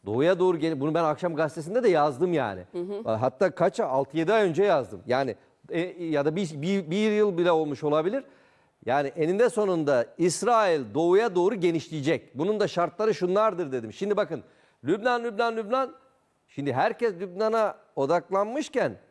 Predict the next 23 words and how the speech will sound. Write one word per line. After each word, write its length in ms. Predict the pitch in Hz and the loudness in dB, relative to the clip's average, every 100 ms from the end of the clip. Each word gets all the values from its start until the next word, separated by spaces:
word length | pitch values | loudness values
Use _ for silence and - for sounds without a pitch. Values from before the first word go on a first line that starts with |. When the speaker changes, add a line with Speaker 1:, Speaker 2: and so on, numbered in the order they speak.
| _ _ _ - | _ _ _ -10
Speaker 1:
İsrail'in 640 | 120 - 208 247 233 202 | -8 0 2 2 0 -2
Suriye'ye 840 | - 143 185 220 226 220 180 117 95 _ 104 | -4 -4 -2 2 2 4 2 0 -6 _ -8
girmemesi 580 | 113 190 233 254 240 233 | 0 2 2 2 0 -2
için 180 | 165 131 | -8 -6
hiçbir 240 | 156 214 | -6 -6
sebep 360 | 214 240 277 330 | -2 2 2 0
yok. 180 | - | -4
Çünkü 180 | 262 214 | -2 2
önünde 220 | 262 269 | 2 2
hiçbir 200 | 277 - 269 | -4 2 2
engel 300 | 233 180 120 | 2 0 -2
yok. 120 | 85 _ _ _ _ _ - | -10 _ _ _ _ _ -6
Yani 260 | 123 175 143 | -4 -2 0
Lübnan'da 380 | 202 247 302 254 | 0 2 2 2
Hizbullah 480 | 185 160 240 277 | 0 -2 0 2
var, 120 | 226 165 | 2 -2
savaşacak. 640 | - 165 170 233 320 403 _ _ _ _ _ _ _ - | 0 0 2 0 -2 -6 _ _ _ _ _ _ _ -8
Golan'da 440 | 107 151 254 330 | -2 2 2 2
hiçbir 280 | 185 202 - | 0 -2 -4
şey 140 | 247 | -2
yok. 140 | 165 90 - - - | -2 -4 -20 -20 -10
Speaker 2:
Esad'la 440 | - 285 427 - 339 | -6 -2 -4 -4 -6
İsra-, 460 | 294 - 311 330 | -4 -2 0 0